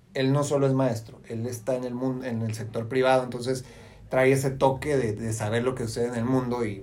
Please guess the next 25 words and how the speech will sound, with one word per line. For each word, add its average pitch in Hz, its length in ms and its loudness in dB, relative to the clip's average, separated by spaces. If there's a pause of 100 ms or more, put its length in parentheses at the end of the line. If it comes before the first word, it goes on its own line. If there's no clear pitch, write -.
viene 113 240 0
y - 20 -4
lo 110 100 -2
aplica 104 260 -6
en 107 60 -6
los, 107 200 -8
en 113 80 -8
las 104 140 -8
aulas, 104 200 -2
¿no? 135 140 -6
Pero 117 200 -2 (340)
como 143 240 8
mera 180 220 10
inversión, 139 520 4 (140)
como 123 160 -6
dices 135 160 -4
tú, 131 100 -4
cien 127 400 0
mil 165 220 4
dólares 190 340 8
por 139 160 0
la 127 80 2
educación, 110 640 -2
cien 113 340 -2
mil. 123 280 2